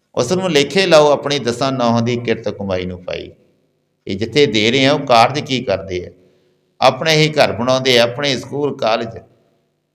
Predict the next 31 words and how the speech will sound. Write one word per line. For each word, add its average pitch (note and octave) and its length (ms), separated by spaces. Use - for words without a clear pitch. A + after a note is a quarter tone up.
ਤੁਹਾਡੇ B2+ 360
ਪੈਸੇ D#3+ 300
ਤੋਂ D3+ 80
ਹੀ D#3 80
ਬਣ C3 180
ਕੇ C#3+ 160
ਤੁਹਾਤੋਂ C#3+ 440
ਹੀ F#3 60
ਫਿਰ F3 300
ਬਿਜ਼ਨਸ B2+ 360
ਕਰਦੇ G2 360
ਆ। - 140
ਕਿਤੇ A2+ 200
ਸ਼ੁਰੂ F#3 280
ਹੋ F3+ 100
ਜਾਓ E3 140
ਉਹਨਾਂ F#3 180
ਦੇ F3+ 140
ਸਕੂਲਾਂ, C3+ 460
ਕਾ-, A#2 140
ਜਨਰਲ A2 300
ਕਾਣਾ D3 340
ਸਾਹਿਬ C#3+ 220
ਸਕੂਲ A#2+ 380
ਹਨ, G2+ 280
ਆ - 20
ਜਾ A2 220
ਕੇ D#3 160
ਦੇਖ D3 220
ਲਓ C#3+ 120
ਭਾਈ। G2+ 280